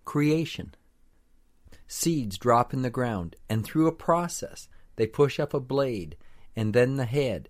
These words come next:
and then the fruit. And they, in turn, drop into the ground, and the process continues. This is the way that God has designed His physical universe to operate. It is also the way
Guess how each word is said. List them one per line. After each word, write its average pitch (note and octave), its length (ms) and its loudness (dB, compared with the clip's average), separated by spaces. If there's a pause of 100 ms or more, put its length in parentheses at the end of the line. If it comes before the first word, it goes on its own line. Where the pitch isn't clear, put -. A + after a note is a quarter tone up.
and A2 120 0
then A#2 220 0
the B2 80 -2
fruit. D3+ 460 -2 (720)
And G#2+ 180 2
they, B2+ 220 6
in C3+ 120 0
turn, A#2+ 360 -4 (140)
drop A2 420 4
into C3 200 -4
the B2+ 120 -4
ground, A#2 500 -4 (380)
and A2+ 180 0
the A2 60 -4
process A2+ 680 0
continues. A#2+ 840 -6 (1300)
This C#3 260 4
is D#3 160 -6
the F3 100 -4
way A#2+ 380 0
that A2+ 240 -4
God G#2+ 300 4
has C3+ 180 -4
designed G#2 800 -2 (200)
His - 300 -6
physical E3 880 -4
universe A2+ 720 -2 (260)
to - 140 -6
operate. A2+ 640 -2 (920)
It B2+ 140 2
is A2+ 160 0
also D3+ 520 4
the G2 140 0
way E2 360 -8